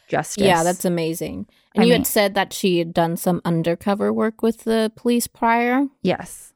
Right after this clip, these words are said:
Speaker 2: Like,
Speaker 1: And I
Speaker 2: was
Speaker 1: mean, she
Speaker 2: she
Speaker 1: didn't let her case stop with Bonnie. She fought the entire time to have, you know, she wanted answers, she wanted to,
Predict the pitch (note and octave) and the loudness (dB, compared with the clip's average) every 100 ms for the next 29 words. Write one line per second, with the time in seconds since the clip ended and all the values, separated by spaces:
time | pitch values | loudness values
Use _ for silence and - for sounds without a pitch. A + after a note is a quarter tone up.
0 | - F#3 F#3 G3 G3+ G3+ F#3 F#3 - G#3+ | 0 2 4 2 2 2 2 0 -2 -4
1 | G#3 G3+ F#3 F#3 E3 - D#3+ D3+ E3 - | -4 -6 -4 -4 -4 -4 -4 -2 -6 -4
2 | C#3+ C#3+ C3+ - G3 F#3+ F#3+ E3 - E3+ | -2 -2 -4 -2 0 0 0 0 -2 -4
3 | E3 - D3+ C#3+ D3+ - E3 D#3 D#3+ - | -4 -4 -4 -4 -8 -10 -10 -8 -8 -6
4 | D#3 D3 D3+ _ - E3 - - - - | -4 -4 -6 _ -4 -2 0 -4 -6 -20
5 | - - F3+ F3 E3 D#3+ D3+ D#3 E3 D#3 | -10 -2 0 0 -2 -2 -2 -2 -2 -4
6 | - E3+ E3 D#3 D#3 - D#3 D#3+ | -2 -2 0 0 -2 -2 0 0